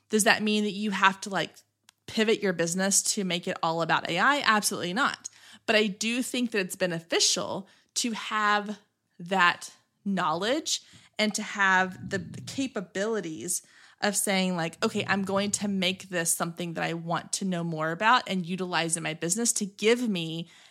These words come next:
that advantage over my competition." Okay, I got a little, a little sidetracked on that last little, like, soapbox there, but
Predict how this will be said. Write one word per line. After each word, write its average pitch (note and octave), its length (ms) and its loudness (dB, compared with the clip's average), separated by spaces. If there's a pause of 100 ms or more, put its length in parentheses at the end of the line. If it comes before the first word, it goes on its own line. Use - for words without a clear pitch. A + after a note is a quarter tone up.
(100)
that F3+ 320 4
advantage F3+ 640 0
over F3 200 -2
my D#3 120 -4
competition." - 760 -6 (880)
Okay, G3 300 -2
I G3 60 -4
got A#3 100 10
a B3+ 40 8
little, B3 200 4
a - 600 -6
little A4+ 140 0
sidetracked G3+ 480 4
on F#3+ 60 -2
that F3 160 -2
last E3+ 300 0
little, F#3+ 100 -4
like, E3 160 -6
soapbox E3 400 -2
there, D3 140 -4
but - 440 0